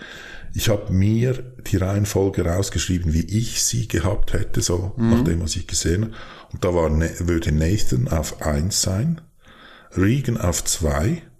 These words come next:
Speaker 1: Samson auf drei und dieser Raphael,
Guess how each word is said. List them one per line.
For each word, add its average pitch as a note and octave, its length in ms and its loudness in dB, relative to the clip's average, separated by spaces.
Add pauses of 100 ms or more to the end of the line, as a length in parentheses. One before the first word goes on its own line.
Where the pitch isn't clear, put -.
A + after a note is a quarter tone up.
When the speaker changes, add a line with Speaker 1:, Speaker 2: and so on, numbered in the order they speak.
(300)
Speaker 1:
Samson G2+ 540 0
auf D2+ 240 0
drei E2+ 520 0 (520)
und F2 180 -2
dieser E2 320 2
Raphael, F#2+ 720 2